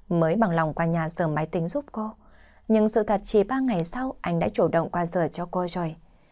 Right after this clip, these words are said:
Cô thật là không biết sống chết mà, lại can đảm gọi điện chat webcam với anh. "Không được ư, anh thật là ngây thơ đó." Cô bĩu bĩu môi.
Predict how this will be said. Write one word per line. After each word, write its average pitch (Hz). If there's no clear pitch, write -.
Cô 180
thật 175
là 143
không 165
biết 220
sống 170
chết 254
mà, 170
lại 170
can 170
đảm 165
gọi 160
điện 180
chat 254
webcam 185
với 170
anh. 214
"Không 190
được 180
ư, 202
anh 190
thật 185
là 165
ngây 180
thơ 202
đó." 220
Cô 165
bĩu 170
bĩu 208
môi. 233